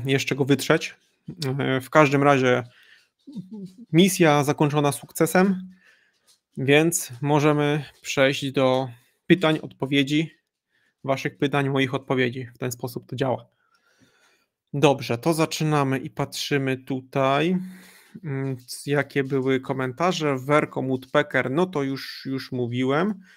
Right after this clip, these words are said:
Chester pisze, zerknij na Hortico, podali dziś wyniki, dzięki, dzięki, dzięki. No dobrze, zerkniemy.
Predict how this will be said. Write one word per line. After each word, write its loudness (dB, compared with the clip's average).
Chester 0
pisze, -2
zerknij 4
na 4
Hortico, 2
podali 0
dziś -2
wyniki, -4
dzięki, -6
dzięki, -10
dzięki. -6
No -12
dobrze, -8
zerkniemy. -6